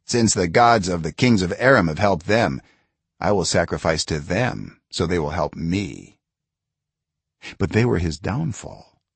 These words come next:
and the downfall of all Israel. Ahaz gathered together the furnishings from the temple of God and cut them in pieces. He shut the doors of the Lord's temple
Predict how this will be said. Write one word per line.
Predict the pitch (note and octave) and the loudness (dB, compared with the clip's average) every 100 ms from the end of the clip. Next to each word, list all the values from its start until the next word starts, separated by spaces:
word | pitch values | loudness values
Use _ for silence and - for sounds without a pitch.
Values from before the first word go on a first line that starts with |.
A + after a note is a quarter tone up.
| _ _ _ _ _ | _ _ _ _ _
and | G2 | 0
the | E2 | 0
downfall | E2 F#2+ B2+ G2+ - - - _ _ _ - | -2 -2 -2 -4 -8 -12 -18 _ _ _ -10
of | F2 | -10
all | - F#2+ A1+ - _ | -2 -2 -2 -10 _
Israel. | G#2 F2+ D#2 A#1+ G#1 - _ _ _ _ _ _ _ _ _ _ _ _ _ _ _ _ _ - - | -4 -4 -6 -12 -20 -20 _ _ _ _ _ _ _ _ _ _ _ _ _ _ _ _ _ -20 -4
Ahaz | C#3+ D#3+ B2 E2+ D#2+ | 6 8 8 6 2
gathered | G2 G#2+ B2 | 2 4 4
together | A#2 F#2 F2 F2 | 2 2 2 2
the | F2 | -2
furnishings | - B2+ B2 - B2+ | 0 4 4 6 4
from | A#2 F#2 | 6 2
the | |
temple | E2 A2 A2 A#2+ | 2 0 2 0
of | G2+ | 0
God | F2+ D2+ B1 - - - | -4 -6 -8 -14 -18 2
and | G#2+ G2+ | 4 4
cut | - F3 | 2 2
them | G#2+ | 4
in | G3 F#2 | 4 4
pieces. | - C#3 - G2 - - _ _ _ _ _ _ _ - - | 0 -4 -4 -8 -12 -18 _ _ _ _ _ _ _ -20 2
He | A2 | 4
shut | - - E3 - | 4 4 2 2
the | G#2 | -2
doors | E2+ A2+ C3+ E3 E2+ C#2 - | 0 4 4 4 2 -2 -4
of | F#2 | -2
the | F#2+ | 0
Lord's | F#2+ G#2 G2 | 2 2 0
temple | - B2 - - | -4 -4 -6 -12